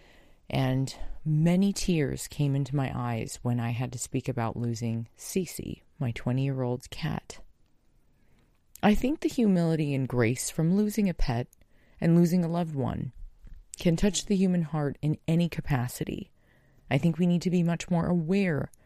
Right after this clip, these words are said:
of other people and what they're going through. Because on social media, you're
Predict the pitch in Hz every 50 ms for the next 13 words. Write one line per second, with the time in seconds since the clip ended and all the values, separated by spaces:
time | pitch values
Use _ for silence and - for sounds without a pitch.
0 | _ _ _ _ _ - 156 151 - - 170 185 208 214 208 - - 214 185 -
1 | 175 160 143 139 131 139 139 139 139 127 120 113 - _ - 143 147 147 151 143
2 | 135 123 - - 120 113 107 - - - - - _ _ _ _ _ _ _ _
3 | _ _ - _ - 156 - 170 170 180 180 - - 202 190 - 208 196 190 185
4 | 175 180 170 160 - 151 160 -